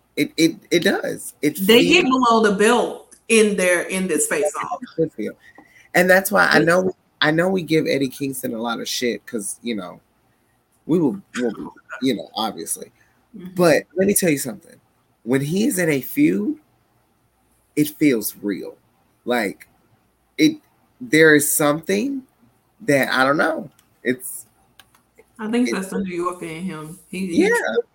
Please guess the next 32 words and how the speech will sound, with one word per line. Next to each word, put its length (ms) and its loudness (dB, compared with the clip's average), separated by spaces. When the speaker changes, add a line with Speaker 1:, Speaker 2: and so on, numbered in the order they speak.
Speaker 2:
things 380 -12
as 180 -10
if 180 -10
it's 240 -12
real, 360 -8
which, 240 -12
I 40 -8
mean, 140 0
Speaker 1:
As 100 2
Speaker 2:
he 100 -2
Speaker 1:
if 120 -10
it's 200 -12
real. 200 -4
Speaker 2:
but, 500 -4
I 60 6
mean 140 8
Speaker 1:
Jericho, 380 2
Jericho's 540 0
the 60 -8
same 320 -2
way. 240 -6
Speaker 2:
Oh, 260 4
definitely. 420 -8
Speaker 1:
You 120 -20
know? 200 -14
Speaker 2:
He 200 2
is. 260 -12
Speaker 1:
This 200 2
right 220 4
here 220 0
just 340 -6
felt 320 -2